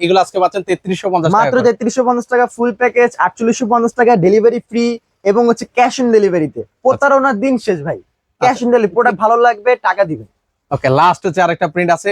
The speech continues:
Speaker 1: এটাও আপনাদেরকে দেখিয়ে দিচ্ছি। এগুলো পাচ্ছেন তেত্রিশশো পঞ্চাশ টাকা করে। তো সেক্ষেত্রে হচ্ছে অর্ডার করার প্রসেসটা কি?
Speaker 2: অর্ডার করার প্রসেস হচ্ছে স্ক্রিনে তো নাম্বার আছে আমাদের, ইমো, WhatsApp-এ কালারটা পাঠিয়ে দিবেন, নাম, ঠিকানা, অ্যাড্রেস লিখে দিবেন, সর্বোচ্চ দুই দিনের মধ্যে প্রোডাক্ট পেয়ে যাবেন। এবং যদি কেউ সরাসরি আসতে চান,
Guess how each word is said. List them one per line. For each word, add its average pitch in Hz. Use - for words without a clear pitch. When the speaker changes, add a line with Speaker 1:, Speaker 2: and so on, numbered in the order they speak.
Speaker 1:
এটাও 185
আপনাদেরকে 175
দেখিয়ে 175
দিচ্ছি। 247
এগুলো 214
পাচ্ছেন 214
তেত্রিশশো 208
পঞ্চাশ 196
টাকা 202
করে। 220
তো 233
সেক্ষেত্রে 208
হচ্ছে 220
অর্ডার 190
করার 202
প্রসেসটা 180
কি? 143
Speaker 2:
অর্ডার 208
করার 240
প্রসেস 254
হচ্ছে -
স্ক্রিনে 247
তো 262
নাম্বার 220
আছে 214
আমাদের, 185
ইমো, 247
WhatsApp-এ 220
কালারটা 220
পাঠিয়ে 247
দিবেন, 277
নাম, 220
ঠিকানা, 226
অ্যাড্রেস 196
লিখে 196
দিবেন, 160
সর্বোচ্চ 220
দুই 214
দিনের 214
মধ্যে 233
প্রোডাক্ট 240
পেয়ে 170
যাবেন। 120
এবং 285
যদি 254
কেউ 233
সরাসরি 240
আসতে 196
চান, 156